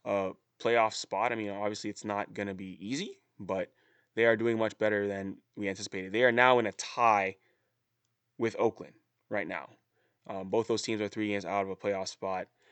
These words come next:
but, you know, they're playing head to head. So that, that's how you make up ground. Like I always say,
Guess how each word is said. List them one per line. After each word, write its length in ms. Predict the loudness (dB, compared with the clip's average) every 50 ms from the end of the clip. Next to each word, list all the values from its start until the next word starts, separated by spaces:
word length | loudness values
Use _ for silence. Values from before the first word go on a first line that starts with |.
| _ _ _ _ -6
but, 220 | -2 -2 -2 -2 -4 -6 -16 _ _ -4
you 80 | -2 -2
know, 80 | 0
they're 100 | 0 0
playing 360 | 0 4 6 6 6 6 6
head 200 | 4 2 2 2 0
to 60 | -4
head. 380 | 0 4 4 6 4 4 2 -2 _ _ _ _ _ _
So 400 | -10 -4 -2 -2 -2 -2 -4 -8 _ _ _ _ _ _ _ _ _ _ _ _ _ -8
that, 240 | -6 -6 -4 -4 -2
that's 320 | -2 -2 -2 -4 -8 -4
how 120 | 0 0 0
you 280 | 0 0 -4 -6 -4
make 240 | -4 -2 -2 -2 -4
up 100 | -4 -4
ground. 240 | -2 0 0 0 0
Like 100 | -2 -4
I 60 | -2
always 220 | -2 -2 -4 -4
say, 300 | 2 4 4 4 4 0